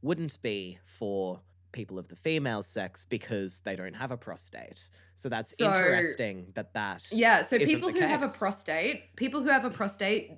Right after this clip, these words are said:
Speaker 2: anal sex can indirectly stimulate your prostate, and so
Speaker 1: Mm.
Speaker 2: that is pleasurable. That's definitely one component of it as well.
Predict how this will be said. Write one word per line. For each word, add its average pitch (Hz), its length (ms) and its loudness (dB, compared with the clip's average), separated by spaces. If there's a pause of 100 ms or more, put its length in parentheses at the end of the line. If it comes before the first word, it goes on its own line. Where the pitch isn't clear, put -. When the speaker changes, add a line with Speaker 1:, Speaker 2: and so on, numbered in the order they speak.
(800)
Speaker 2:
anal 214 200 6
sex 190 440 2
can 175 420 2
indirectly 165 720 -2
stimulate 160 680 -2
your 165 100 -2
prostate, 165 560 -2
and 156 180 -4
so 151 260 0
Speaker 1:
Mm. 143 60 -6
Speaker 2:
that 139 280 0
is 156 180 -4
pleasurable. 151 560 -4
That's 175 220 0
definitely 151 360 -2
one 151 280 -2
component 151 540 -6
of 147 160 -4
it - 180 -2
as 143 300 0
well. 165 360 0